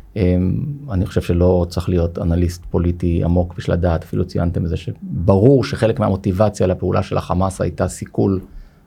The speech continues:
ביצירה הזאת של הציר החדש, ההסכמים, הנורמליזציה עם סעודיה וכן הלאה.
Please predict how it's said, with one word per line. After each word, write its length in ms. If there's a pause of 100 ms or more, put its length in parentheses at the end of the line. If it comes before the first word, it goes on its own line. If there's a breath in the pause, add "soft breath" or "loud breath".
ביצירה 1080
הזאת 280
של 140
הציר 260
החדש, 480
ההסכמים, 520
הנורמליזציה 640
עם 80
סעודיה 440
וכן 280
הלאה. 200